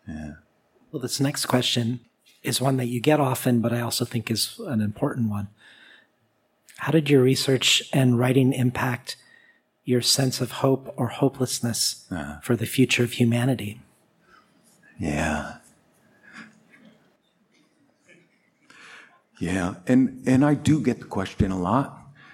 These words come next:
Speaker 1: and it, it's, it's a challenge to, to not fall into an automatic answer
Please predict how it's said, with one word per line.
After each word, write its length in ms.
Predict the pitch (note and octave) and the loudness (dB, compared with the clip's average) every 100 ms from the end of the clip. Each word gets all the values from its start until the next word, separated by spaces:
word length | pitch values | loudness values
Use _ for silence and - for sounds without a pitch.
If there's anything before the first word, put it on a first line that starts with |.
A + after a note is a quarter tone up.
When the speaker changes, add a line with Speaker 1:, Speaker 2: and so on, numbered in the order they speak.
| - _ _ _ | -20 _ _ _
Speaker 1:
and 200 | B2 B2 | 4 6
it, 120 | B2+ B2 - _ | 6 2 -14 _
it's, 460 | B2+ B2+ - - - | 0 0 -6 -2 2
it's 200 | B2+ - | 2 0
a 60 | |
challenge 840 | A2+ - C3 B2+ B2+ B2 G#2 - - - _ _ | -4 0 2 4 6 4 2 -4 -14 -20 _ _
to, 120 | A#2 - - _ _ | -6 -6 -18 _ _
to 600 | - G#2 G2+ F#2+ F#2+ F2+ - _ _ _ _ _ _ - | 2 4 4 4 2 0 -10 _ _ _ _ _ _ 0
not 560 | A2 G#2+ G#2 G#2+ - - | 4 6 6 2 -2 -12
fall 380 | - G#2 G2 | 0 2 2
into 340 | G#2 F#2+ G2+ F#2 | 2 2 0 -2
an 80 | F2+ | 0
automatic 640 | F2+ F2 F2 E2+ E2+ - | 0 0 -2 -2 -6 -6
answer 640 | E2+ D#2 - D#2+ - - | -6 -6 -8 -12 -14 -20